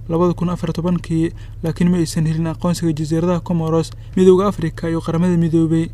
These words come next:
Guud ahaan, sanadkii kun sagaal boqol sagaashan iyo shantii, Faransiisku waxa uu muwaadiniinta jasiiradaha Comoros ku soo rogay fiisaha gelitaanka Mayotte, taasoo keentay bilaabidda socdaalka sharci darrada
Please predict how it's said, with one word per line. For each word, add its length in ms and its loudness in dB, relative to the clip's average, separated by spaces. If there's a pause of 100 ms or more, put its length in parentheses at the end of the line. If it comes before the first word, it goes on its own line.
(320)
Guud 240 2
ahaan, 360 -2
sanadkii 420 -4
kun 140 -2
sagaal 260 -2
boqol 180 -4
sagaashan 380 -2
iyo 80 -8
shantii, 520 0 (280)
Faransiisku 560 0
waxa 180 -2
uu 60 0
muwaadiniinta 600 0
jasiiradaha 440 0
Comoros 340 -2
ku 120 0
soo 180 2
rogay 340 4
fiisaha 460 0
gelitaanka 480 0
Mayotte, 560 0 (500)
taasoo 300 2
keentay 280 0
bilaabidda 400 0
socdaalka 500 -2
sharci 260 -4
darrada 360 0